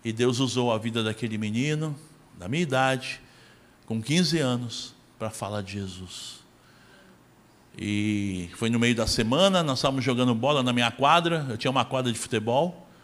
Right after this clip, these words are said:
na minha rua. A quadra era na rua mesmo, né? Então eu brincava que era a minha quadra. <laughs> E nós jogávamos bola, era período de férias.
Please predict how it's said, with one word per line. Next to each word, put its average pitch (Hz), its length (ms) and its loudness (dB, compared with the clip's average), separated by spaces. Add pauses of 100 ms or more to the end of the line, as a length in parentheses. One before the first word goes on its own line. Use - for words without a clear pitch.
(400)
na 92 120 -8
minha 101 160 -2
rua. 131 420 -2 (440)
A 113 100 -4
quadra 147 240 0
era 151 120 2
na 151 100 2
rua 117 240 0
mesmo, 90 340 -4
né? 113 160 -6 (920)
Então 117 160 2
eu 120 80 4
brincava 120 440 4
que 123 100 0
era 123 100 6
a - 20 2
minha 123 240 4
quadra. 101 420 0
<laughs> 123 520 4 (1400)
E 135 380 8
nós 147 160 6
jogávamos 143 540 4
bola, 156 400 6
era 135 120 6
período 135 320 4
de 120 140 -2
férias. 156 800 2